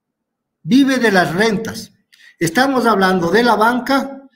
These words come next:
estamos hablando del sector inmobiliario y del sector de los seguros. Es renta, es decir, no generan riqueza. Y el otro es del sector productivo. Hay problemas en las pequeñas y medianas empresas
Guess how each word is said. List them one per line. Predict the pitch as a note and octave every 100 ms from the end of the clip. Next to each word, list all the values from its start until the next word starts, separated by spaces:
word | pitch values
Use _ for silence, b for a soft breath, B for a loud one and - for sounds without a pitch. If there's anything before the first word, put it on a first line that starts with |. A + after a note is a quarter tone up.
| b b
estamos | F3 F#3 A#3+ A#3
hablando | G#3+ G#3+ A3 G#3+ G3
del | F3
sector | F3 E3+ A3
inmobiliario | A3 G3+ F3 E3+ G#3 A#3+ B3+ B3 B3 - _
y | G#3
del | G3+ G3+
sector | G3 F3+ G#3+ G3+
de | G#3
los | E3+
seguros. | - C3+ C3 A#2+ - - _ _ _ _ _ _ _ _
Es | G#3 G#3+ G#3+ - - _ _
renta, | E3+ A#3 F#3 - -
es | - _ _ _ _ -
decir, | B3 G#3+
no | F#3 A3
generan | - G3+ A3+ A3 F3
riqueza. | D#3+ E3+ E3 C#3 B B B
Y | F3
el | G3 C#4+
otro | E4 C#4
es |
del | G#3+
sector | - F3+ A3+ A3+
productivo. | F#3+ D3 C#3 C#4 C4+ C#3 - - _ _ _ _ b b b
Hay | G#3+ E4
problemas | C4 G#3+ A3 D#4 C4+ A3+
en | G#3
las | F3+
pequeñas | F#3+ - C4+ D4+ A#3
y | G#3+
medianas | F3+ A3+ A#3+ F#3
empresas | C#3+ C#3+ B3 A#3 C3 -